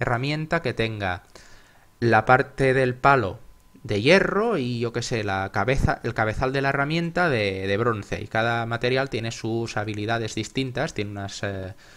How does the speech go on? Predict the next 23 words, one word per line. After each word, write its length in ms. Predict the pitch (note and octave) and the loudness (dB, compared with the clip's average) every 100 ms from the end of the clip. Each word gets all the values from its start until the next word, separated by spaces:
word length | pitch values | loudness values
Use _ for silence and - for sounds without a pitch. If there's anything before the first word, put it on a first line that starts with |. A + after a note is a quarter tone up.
| - - | -20 -10
características, 960 | - A2+ A2 A2 A#2+ B2 B2 A2+ C3 - | -2 -2 0 -2 -2 -2 -4 -2 -2 -2
que, 160 | - G2 | -6 -6
unas 280 | G2 A2 A2 | -4 -4 -4
ventajas. 640 | G#2 G#2 B2 C3+ F#3 - - - - - - - - - - _ _ _ _ | -2 0 0 0 -4 -6 -18 -18 -20 -20 -20 -20 -20 -20 -20 _ _ _ _
Y 140 | D#3 E3+ | -2 2
podemos 440 | D3+ C#3+ D#3+ D#3 | 2 2 0 -4
hacer 300 | C3+ C#3+ C3+ | -4 -4 -2
las 560 | C3+ B2+ A#2+ A2 A2 C3 | 0 0 2 0 -2 -4
herramientas 1000 | A#2 A2 B2+ C3 B2+ B2 A#2 G#2 G#2 A2 | -2 -2 -4 -6 -2 -2 0 -2 -4 -6
así 800 | A2 A#2+ A2+ A2 G#2 G2+ G2 - - - - - _ - - | -4 -4 -4 -4 -6 -8 -8 -12 -20 -20 -20 -20 _ -8 -2
a 80 | |
nuestro 320 | B2 B2 - B2 | 0 0 0 0
gusto. 360 | C#3 - A2+ - - - | -2 -2 -8 -8 -12 -2
Y 80 | |
además 320 | B2+ C3 F#3+ G3 | 0 2 0 0
las 160 | D3+ | 2
puedes 200 | - F3+ | 2 2
reparar 380 | F#3 F3+ D3 F3 | 2 0 0 0
de 100 | D#3+ | -2
forma 260 | - E3 D3+ | -4 -4 -4
mucho 200 | D#3 E3 | -4 -4
más 140 | C#3+ | -4
fácil 460 | - C#3+ - C3+ | -2 -4 -2 -4